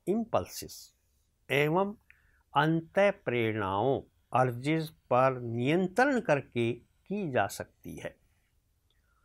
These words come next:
व्यक्ति कुछ कार्य व्यक्तिगत स्तर पर दूसरों पर प्रभाव डालने के लिए करता है,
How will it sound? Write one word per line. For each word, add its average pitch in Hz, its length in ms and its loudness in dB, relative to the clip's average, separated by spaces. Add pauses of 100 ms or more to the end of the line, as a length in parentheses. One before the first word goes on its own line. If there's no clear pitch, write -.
(260)
व्यक्ति 120 580 -4 (840)
कुछ 190 220 -6 (180)
कार्य 120 560 2 (460)
व्यक्तिगत 202 760 -4
स्तर - 320 -2
पर 160 280 -8
दूसरों 131 680 -4
पर 196 160 2
प्रभाव 127 460 0
डालने 123 480 0
के 113 120 -6
लिए 107 280 -6
करता - 440 -12
है, - 180 -16